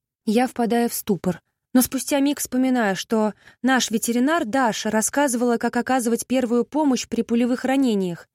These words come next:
За городом частенько особо жестокие люди собак отстреливают.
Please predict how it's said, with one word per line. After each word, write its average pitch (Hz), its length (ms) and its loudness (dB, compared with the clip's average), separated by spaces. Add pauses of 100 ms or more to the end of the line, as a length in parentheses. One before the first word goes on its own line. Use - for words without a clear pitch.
(120)
За 226 160 -2
городом 240 380 2
частенько 254 580 -2
особо 220 360 0
жестокие 226 520 -2
люди 247 240 0
собак 208 400 -2
отстреливают. 185 760 0